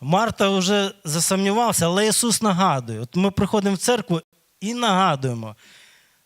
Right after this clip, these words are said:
Сороковий вірш. А Ісус промовив, «Чи не казав я тобі, що коли віруватимеш, то побачиш славу Божу?» Залишаємось вірити Богу і побачимо славу Божу. Іноді він затримується на два дні, як в цьому випадку.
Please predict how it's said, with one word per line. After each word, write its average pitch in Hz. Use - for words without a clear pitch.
Сороковий 170
вірш. 131
А 147
Ісус 226
промовив, 214
«Чи -
не 226
казав 196
я 170
тобі, 120
що 185
коли 190
віруватимеш, 156
то 190
побачиш 175
славу 135
Божу?» 110
Залишаємось 196
вірити 190
Богу 160
і 143
побачимо 175
славу 123
Божу. 104
Іноді 226
він 233
затримується 190
на 170
два 156
дні, 151
як 139
в -
цьому 143
випадку. 131